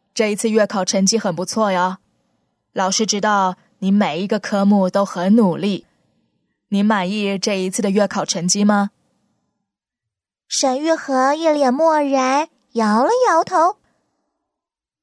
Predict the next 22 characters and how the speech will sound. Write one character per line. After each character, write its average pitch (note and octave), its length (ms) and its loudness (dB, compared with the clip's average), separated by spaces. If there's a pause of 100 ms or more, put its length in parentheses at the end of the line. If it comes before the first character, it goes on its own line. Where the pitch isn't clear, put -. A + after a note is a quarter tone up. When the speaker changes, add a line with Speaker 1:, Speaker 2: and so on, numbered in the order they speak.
(200)
Speaker 1:
你 G#3 160 2
愿 A3 200 4
意 A3 40 2
跟 A3 160 2
老 F#3 140 0
师 G3 160 -2
说 G3+ 180 0
说， G#3 540 0 (360)
你 F#3 100 0
为 G3+ 120 2
什 G#3 140 -2
么 F3 80 -4
不 G#3 140 0
满 F#3+ 240 0
意 G3+ 160 -2
这 G3 180 -2
一 F#3 100 -2
次 E3 160 -2
的 G3 80 0
成 F3 220 -2
绩 G3 180 0
吗？ G3 280 2